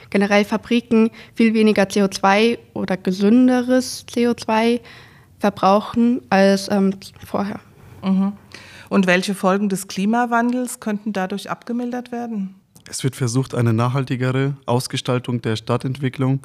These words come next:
Speaker 3: der Siedlungsplanung und der Verkehrssysteme zu erreichen. Es soll auch die von den Städten ausgehende Umweltbelastung gesenkt werden. Das rasante Wachstum der Städte führt oft auch zu einem steigenden Verkehrsaufkommen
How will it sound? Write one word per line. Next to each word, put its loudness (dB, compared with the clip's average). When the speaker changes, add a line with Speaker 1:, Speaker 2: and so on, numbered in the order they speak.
Speaker 3:
der 4
Siedlungsplanung 0
und 0
der 0
Verkehrssysteme -2
zu -4
erreichen. -4
Es -2
soll 0
auch 0
die -4
von -6
den 0
Städten 0
ausgehende 0
Umweltbelastung -2
gesenkt -2
werden. -4
Das -2
rasante 2
Wachstum -2
der 2
Städte 0
führt -2
oft -2
auch -2
zu -4
einem 2
steigenden 2
Verkehrsaufkommen -2